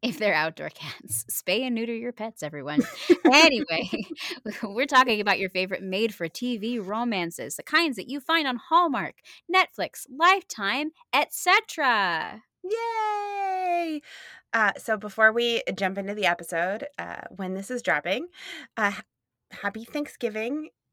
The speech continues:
Speaker 2: to those who celebrate. Um, and regardless of how that is, and to me, I always think of Thanksgiving as that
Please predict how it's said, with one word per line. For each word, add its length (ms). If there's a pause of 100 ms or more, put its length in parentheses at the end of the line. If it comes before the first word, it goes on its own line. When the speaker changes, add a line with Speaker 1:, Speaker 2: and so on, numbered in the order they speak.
(140)
Speaker 2:
to 180
those 300
who 100
celebrate. 680 (480)
Um, 380 (500)
and 400 (840)
regardless 420
of 100
how 220
that 180
is, 420
and 160 (460)
to 100
me, 320
I 120
always 200
think 200
of 80
Thanksgiving 580
as 220 (480)
that 380